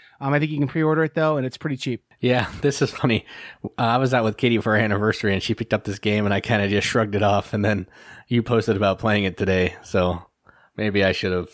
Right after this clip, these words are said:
Speaker 2: listened to her and checked it out.
Speaker 1: Yeah, it's a pretty neat little game.
Speaker 2: Interesting. All right. Another day, I guess. All right, so the second game I wanna talk about is another co-op. So I've been playing a bunch of co-ops, and that's weird.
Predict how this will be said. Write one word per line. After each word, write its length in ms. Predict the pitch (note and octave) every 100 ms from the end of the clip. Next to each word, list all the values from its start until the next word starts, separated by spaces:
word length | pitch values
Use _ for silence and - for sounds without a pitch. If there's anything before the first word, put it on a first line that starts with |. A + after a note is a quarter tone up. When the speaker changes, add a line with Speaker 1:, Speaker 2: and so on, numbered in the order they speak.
| - _ -
Speaker 2:
listened 340 | G2+ - F#2
to 120 | G2 F2+
her 100 | F2
and 200 | F2 -
checked 260 | F#2 -
it 60 | E2+
out. 240 | E2+ - _ -
Speaker 1:
Yeah, 200 | E3+ E3+
it's 80 | D3+
a 40 |
pretty 140 | A#3 G3
neat 80 |
little 140 | F3+ D#3+
game. 300 | E3+ C3+ A2+ _ _
Speaker 2:
Interesting. 420 | C3 - - F#2 - -
All 60 | A#2
right. 140 | F#2+ - - _ _ _ _
Another 200 | A2 A2
day, 160 | F#2 F2
I 80 | E2
guess. 280 | F2+ - - _ - - - - -
All 120 | D3+
right, 280 | D#3+ D#3+ B2
so 320 | - C3+ B2+ G2 - - -
the 80 | C3
second 280 | - D#3+ D3
game 160 | C#3+
I 60 | C#3
wanna 160 | C#3 C3
talk 240 | C3+ A#2+
about 380 | B2+ C3 C3 - _ -
is 340 | B2+ B2 A#2
another 280 | A#2 D3 C#3+
co-op. 480 | - A#2+ A2+ B2+ - -
So 160 | - A2+
I've 140 | A2+
been 120 | A2
playing 260 | G#2 A#2 G#2+
a 40 |
bunch 180 | G2+ G#2
of 60 | -
co-ops, 600 | B2 A2+ A2 A2 - - - _ -
and 360 | G2+ G2 F#2+ F#2+
that's 240 | G2 -
weird. 300 | G#2+ A2 A2+